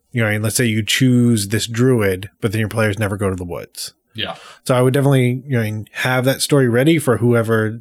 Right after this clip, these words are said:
Speaker 1: they feel is the most important N P C to them and twist that around on them and make that N P, but take that and make that N P C more important.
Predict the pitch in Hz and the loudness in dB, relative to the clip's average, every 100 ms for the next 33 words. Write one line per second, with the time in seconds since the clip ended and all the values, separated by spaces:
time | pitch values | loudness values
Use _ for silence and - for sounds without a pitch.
0 | - 117 117 113 - 120 113 107 113 107 | -10 -2 0 0 0 0 0 0 -2 -2
1 | 104 - 127 110 117 120 110 - 117 101 | -4 -4 -4 -4 -4 -4 -4 -4 -4 -2
2 | 101 175 196 - - - - 98 - - | 0 2 2 0 -8 -20 -8 -8 -4 0
3 | 131 - 107 92 95 104 101 95 95 139 | 0 0 -4 -4 -4 -4 -6 -8 -4 0
4 | 156 147 151 151 151 139 147 143 139 160 | 2 2 2 2 2 0 0 0 0 0
5 | 165 160 131 147 143 131 127 131 123 120 | 0 0 2 2 2 2 0 0 0 0
6 | 107 120 123 104 98 113 95 87 | 0 0 0 0 -4 -6 -8 -20